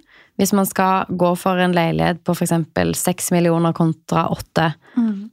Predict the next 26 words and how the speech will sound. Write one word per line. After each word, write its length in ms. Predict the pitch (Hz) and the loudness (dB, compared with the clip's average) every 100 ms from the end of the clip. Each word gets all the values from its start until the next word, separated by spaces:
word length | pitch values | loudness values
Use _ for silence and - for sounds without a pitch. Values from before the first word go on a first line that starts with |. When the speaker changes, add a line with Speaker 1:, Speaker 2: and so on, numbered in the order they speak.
| - | -2
Speaker 1:
Ok, 420 | 208 185 160 - | 0 2 0 0
min 460 | 190 190 208 226 220 _ | 2 4 2 2 -2 _
del 400 | 180 175 175 185 | -2 2 2 2
av 80 | 180 | 2
det 80 | 175 | 2
er 140 | 180 | 2
en 100 | 175 | 2
million. 540 | 170 170 175 208 269 302 - - - _ - | 2 2 2 2 2 0 -4 -20 -20 _ -2
Med 140 | 190 | 0
de 120 | 185 190 | 2 2
rentene 400 | 175 156 - 175 | 2 0 0 0
som 140 | 180 | 2
det 80 | 170 | 2
har 60 | 165 | 2
vært 240 | 170 - | 0 -4
tidligere, 540 | - 175 160 151 180 214 | -4 0 2 2 2 2
så 80 | - | 0
koster 380 | 202 - - 170 | -2 -2 0 2
en 40 | |
million 440 | 170 165 160 170 | 2 2 2 2
så 220 | 170 - 160 | 0 0 -2
og 20 | |
så 140 | - 170 | 0 2
mye 220 | 160 156 | 2 2
i 20 | |
måneden. 460 | 151 151 139 147 | 2 0 0 0